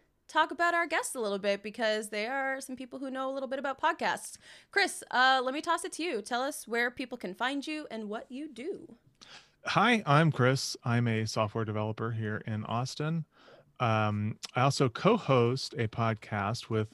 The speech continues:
Speaker 2: my other daughter, Hallie, called One to Grow On.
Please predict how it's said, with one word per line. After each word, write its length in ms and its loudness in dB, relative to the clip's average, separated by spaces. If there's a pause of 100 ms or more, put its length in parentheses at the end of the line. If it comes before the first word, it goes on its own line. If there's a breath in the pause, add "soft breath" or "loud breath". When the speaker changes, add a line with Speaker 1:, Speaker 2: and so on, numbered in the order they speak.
(200)
Speaker 2:
my 400 0
other 200 6
daughter, 360 0
Hallie, 580 0 (460 loud breath)
called 260 4
One 280 6
to 100 0
Grow 280 6
On. 380 4